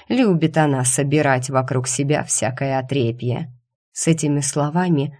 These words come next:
он развернулся и пошел прочь. Я же, преисполненная самыми годливыми чувствами после этой короткой беседы, залпом осушила весь бокал с вином и отправилась на поиски мужа.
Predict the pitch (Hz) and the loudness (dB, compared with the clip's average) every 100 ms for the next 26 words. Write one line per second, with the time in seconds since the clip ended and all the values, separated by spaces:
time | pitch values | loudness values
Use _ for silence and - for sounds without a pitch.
0 | _ - 175 156 147 147 147 156 165 180 | _ 0 4 4 2 -2 0 2 0 0
1 | - 170 - 170 151 135 - 135 131 127 | -4 -4 -6 -6 -6 -6 -4 -6 -6 -4
2 | 131 127 - - _ _ _ _ _ _ | -2 -2 -6 -10 _ _ _ _ _ _
3 | 170 170 165 131 139 - - - - - | 4 6 4 2 -6 -12 -20 -20 -12 -4
4 | 170 190 - 214 202 185 180 170 - 190 | -2 -2 0 2 2 2 2 2 0 0
5 | 185 175 170 165 160 156 160 156 143 139 | 2 4 2 2 2 2 0 2 0 0
6 | 139 196 185 - 143 139 131 - _ - | -4 -6 -6 -4 0 0 -2 -8 _ -2
7 | 160 - 156 160 151 143 135 139 - 131 | -2 2 0 0 -4 -2 -2 -4 -4 -4
8 | 131 139 - 151 143 139 - - _ - | -2 -4 -2 0 0 -4 -8 -20 _ -4
9 | 175 170 160 160 156 165 160 165 - 156 | 4 4 4 2 0 -2 -2 -2 -2 0
10 | 143 143 143 143 143 143 143 139 - 143 | 0 0 -2 0 -2 -2 -4 -4 -2 0
11 | 147 156 160 - _ _ - 180 175 - | 2 2 0 -6 _ _ -2 0 0 2
12 | 170 151 151 151 151 - - 175 165 147 | 2 4 2 -2 -4 -8 -2 0 0 0
13 | 139 139 - 160 156 139 127 135 | 0 0 -2 0 0 0 -2 -4